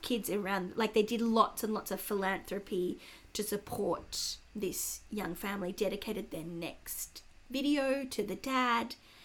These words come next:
and then became, um,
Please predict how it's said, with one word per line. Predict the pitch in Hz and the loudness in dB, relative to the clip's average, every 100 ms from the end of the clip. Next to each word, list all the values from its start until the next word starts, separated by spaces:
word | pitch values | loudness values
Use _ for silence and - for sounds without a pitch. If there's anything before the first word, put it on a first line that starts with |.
| - - - | -20 -10 -2
and | 208 202 | 0 4
then | 247 277 311 302 | 4 4 2 0
became, | - 254 - 233 226 220 226 226 226 - - - - - - | -2 -4 -2 -2 0 2 0 0 -2 -8 -20 -20 -20 -10 2
um, | 208 196 190 190 190 | 4 6 4 2 -2